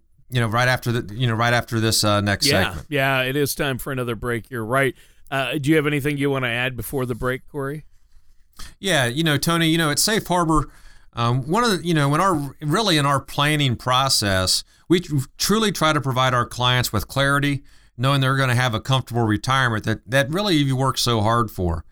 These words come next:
Speaker 1: Now, you can visit our website at safe harbor O H dot com, or you can also give us a call at,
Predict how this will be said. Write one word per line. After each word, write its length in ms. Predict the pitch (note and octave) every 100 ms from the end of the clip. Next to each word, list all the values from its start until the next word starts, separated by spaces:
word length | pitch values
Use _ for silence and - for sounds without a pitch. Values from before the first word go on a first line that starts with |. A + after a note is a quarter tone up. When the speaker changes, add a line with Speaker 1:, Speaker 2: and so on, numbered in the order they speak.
| - - - A#2+
Speaker 1:
Now, 60 |
you 120 | C3+
can 140 | D#3+ C#3+
visit 280 | E3 F#3+ F3+
our 140 | E3+
website 520 | C3 D3 - C#3+ C#3
at 120 | A#2
safe 280 | - C#3 C3
harbor 400 | C#3 C3 C3+ B2
O 180 | A2 A#2
H 240 | A2+ -
dot 260 | - G2 F#2
com, 420 | A#2+ A#2 A2+ A#2 - - - -
or 120 | C3+
you 60 |
can 100 | C3
also 300 | C#3 D3+ D3
give 200 | C3 C#3
us 120 | B2+ A#2+
a 60 |
call 340 | G#2+ C3+ B2+
at, 80 | A2